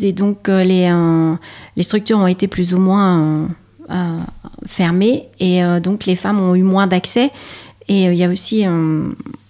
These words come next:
ont eu moins d'accès. Donc, du coup, là, il y a une, une taux, un, et puis le, la peur de sortir de chez soi avec le covid, du coup, les particip-, la participation a chuté.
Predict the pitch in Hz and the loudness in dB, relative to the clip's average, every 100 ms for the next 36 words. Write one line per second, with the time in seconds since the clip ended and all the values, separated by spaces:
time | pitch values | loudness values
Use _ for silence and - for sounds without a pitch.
0 | _ - - - - _ _ - 185 180 | _ -20 -20 -20 -20 _ _ -6 0 2
1 | 180 185 175 170 233 202 190 185 170 185 | 2 2 0 0 -2 0 0 0 -4 -4
2 | 247 240 196 175 175 180 - 185 - - | 0 2 4 4 2 0 0 -4 -4 -2
3 | 208 190 165 190 - 202 190 190 190 185 | 0 2 0 -4 0 2 2 0 0 2
4 | 240 233 196 190 175 208 190 185 180 180 | 0 2 0 -2 -4 -4 -2 0 0 -2
5 | 208 214 202 196 196 190 190 240 208 190 | 0 2 2 0 -2 0 0 0 -2 -4
6 | 240 208 180 - 190 - - 175 175 170 | 0 0 -2 -6 -10 -10 -8 -6 -6 -8
7 | 175 175 175 170 220 185 - 190 220 | -10 -6 -4 -4 -2 -4 -4 -6 -8